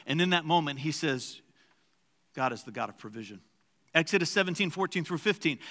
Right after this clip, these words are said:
After the victory, the Lord instructed Moses, "Write this down on a scroll as a permanent reminder and read it aloud to Joshua. I will erase the memory of Amalek from under heaven." It's interesting, these are the very people that are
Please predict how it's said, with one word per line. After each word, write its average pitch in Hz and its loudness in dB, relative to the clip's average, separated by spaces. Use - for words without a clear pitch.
After 226 8
the 180 2
victory, 175 4
the 175 4
Lord 208 6
instructed 202 2
Moses, 180 4
"Write 208 8
this 233 4
down 196 6
on 190 8
a 185 4
scroll 226 4
as 170 4
a 175 4
permanent 247 4
reminder 202 6
and 185 2
read 247 6
it 233 4
aloud 202 8
to 208 4
Joshua. 196 6
I 202 8
will 214 4
erase 214 4
the 202 2
memory 220 4
of 190 6
Amalek 233 6
from 196 0
under 254 6
heaven." 202 4
It's 180 0
interesting, 233 2
these 220 4
are 220 2
the 208 4
very 202 6
people 214 0
that 202 4
are 196 4